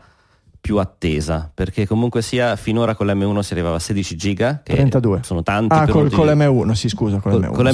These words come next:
Speaker 1: l'M uno, esatto,
Speaker 2: Sì, sì.
Speaker 1: sedici giga, che è un qualcosa di, eh, sufficiente per molti utenti, ma per l'utenza pro, che comunque usavano i vecchi MacBook Pro, eh, usciti, era veramente poco. Con l'M uno Max, se non mi sbaglio, si arriva addirittura a sessantaquattro, quindi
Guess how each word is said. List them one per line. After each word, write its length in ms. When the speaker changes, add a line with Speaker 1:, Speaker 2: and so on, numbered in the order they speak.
Speaker 1:
l'M 80
uno, 280
esatto, 280
Speaker 2:
Sì, 140
sì. 40
Speaker 1:
sedici 320
giga, 260
che 80
è 40
un 80
qualcosa 420
di, 260
eh, 680
sufficiente 640
per 100
molti 240
utenti, 380
ma 120
per 160
l'utenza 440
pro, 480
che 100
comunque 300
usavano 300
i 40
vecchi 300
MacBook 440
Pro, 460
eh, 220
usciti, 600
era 220
veramente 420
poco. 440
Con 160
l'M 160
uno 180
Max, 320
se 80
non 80
mi 60
sbaglio, 180
si 80
arriva 160
addirittura 240
a 60
sessantaquattro, 640
quindi 580